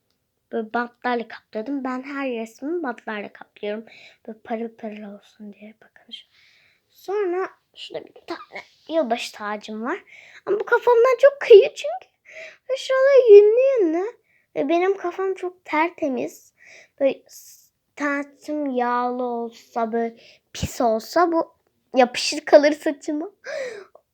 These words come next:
Ama benim saçım tertemiz olduğu için arkadaşlar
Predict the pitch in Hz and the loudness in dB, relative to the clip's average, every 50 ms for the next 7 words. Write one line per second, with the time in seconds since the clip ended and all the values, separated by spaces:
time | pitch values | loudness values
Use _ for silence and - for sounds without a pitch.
0 | _ - - 554 453 339 339 359 294 277 330 349 349 370 370 359 - 311 294 - | _ 2 2 4 4 2 0 0 0 0 0 0 0 -2 -2 0 0 -2 -2 -2
1 | 294 277 269 - - - 339 370 359 359 349 - - 285 247 240 220 233 226 220 | -8 -10 -10 -12 -10 -6 -2 -2 -2 -2 -6 -6 -6 -6 -6 -4 -4 -2 -2 -2
2 | 226 220 226 226 220 - - - 226 220 226 226 - 233 226 233 226 - - 359 | -2 -4 -4 -6 -6 -12 -14 -10 -10 -10 -8 -8 -6 -6 -6 -8 -8 -8 -6 -4
3 | 370 381 | -4 -4